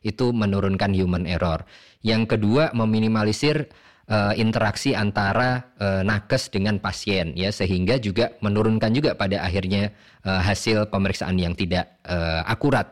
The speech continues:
gitu ya. Lalu kemudian ternyata alat ini juga bisa bermanfaat untuk kita yang multitasking, ya, artinya di satu sisi, di satu waktu kita melakukan pemeriksaan tekanan darah, di sisi lain kita melakukan,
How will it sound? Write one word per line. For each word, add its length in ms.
gitu 160
ya. 240
Lalu 240
kemudian 480
ternyata 560
alat 240
ini 240
juga 400
bisa 400
bermanfaat 720
untuk 320
kita 240
yang 160
multitasking, 960
ya, 240
artinya 560
di 80
satu 240
sisi, 400
di 80
satu 320
waktu 160
kita 240
melakukan 480
pemeriksaan 560
tekanan 320
darah, 400
di 80
sisi 320
lain 240
kita 240
melakukan, 480